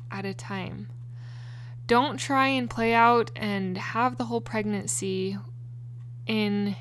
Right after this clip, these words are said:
your mind. Don't even think about the end of the pregnancy. When you are sick, you need to focus on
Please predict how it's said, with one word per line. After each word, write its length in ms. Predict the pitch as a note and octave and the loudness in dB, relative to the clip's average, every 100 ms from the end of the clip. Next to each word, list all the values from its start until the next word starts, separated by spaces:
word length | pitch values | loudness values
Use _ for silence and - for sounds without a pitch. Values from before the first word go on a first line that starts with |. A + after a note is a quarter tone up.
| - | -4
your 160 | G3+ | -2
mind. 540 | G3 F#3 - - - - - - - - - - - - A3 | -2 -2 -4 -8 -8 -10 -12 -12 -12 -12 -12 -12 -12 -8 2
Don't 240 | A#3 C4+ | 4 6
even 240 | D4 D4 | 2 2
think 240 | B3 D#4+ F#4+ | 0 0 2
about 280 | C4 G3 - | 4 4 2
the 120 | F#3 | -2
end 140 | F#3 | -2
of 80 | F#3 | -4
the 100 | F#3 | -6
pregnancy. 840 | - F#3+ F#3 - - - - - - - - - - | -6 -6 -6 -6 -6 -6 -8 -10 -10 -12 -12 -12 -4
When 140 | A#3 A#3 | 2 4
you 120 | C#4 | 4
are 120 | F4 | 4
sick, 520 | - - C4 E4 - | 4 4 4 2 0
you 160 | B3+ D#4 | 0 0
need 200 | D4 C4+ | 0 0
to 80 | C4 | -2
focus 540 | - A3+ A3 A#3+ A#3 | 2 2 4 0 2
on 720 | G#3 G#3 G#3 G#3 G#3 G#3+ G#3 | 2 4 4 4 2 0 -2